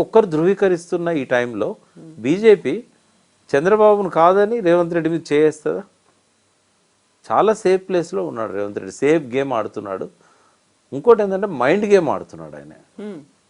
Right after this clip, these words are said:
Speaker 1: దురదృష్టం ఏంటంటే ఆ మైండ్ గేమ్లో టీఆర్ఎస్ అగ్రనాయకులు కూడా పడిపోయారు.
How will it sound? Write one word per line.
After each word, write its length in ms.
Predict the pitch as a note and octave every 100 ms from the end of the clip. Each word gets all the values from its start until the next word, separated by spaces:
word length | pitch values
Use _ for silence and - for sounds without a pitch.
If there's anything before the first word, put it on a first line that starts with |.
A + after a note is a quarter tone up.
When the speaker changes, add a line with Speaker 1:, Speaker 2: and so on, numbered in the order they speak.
| _ -
Speaker 1:
దురదృష్టం 500 | C3 G3+ G3 A3+ F#3+
ఏంటంటే 320 | F3+ F3 E3+
ఆ 40 | G3
మైండ్ 300 | E3+ D#3 E3+
గేమ్లో 460 | E3 D#3 D#3+ C4 - _ F#3 E3+ C#3
టీఆర్ఎస్ 420 | C#3+ D3+ D3+ C#3+ D#3
అగ్రనాయకులు 680 | A#2+ B2+ C#3+ C#3 A#2 -
కూడా 160 | A2+ A#2
పడిపోయారు. 640 | - G#2+ G#2+ A2+ - -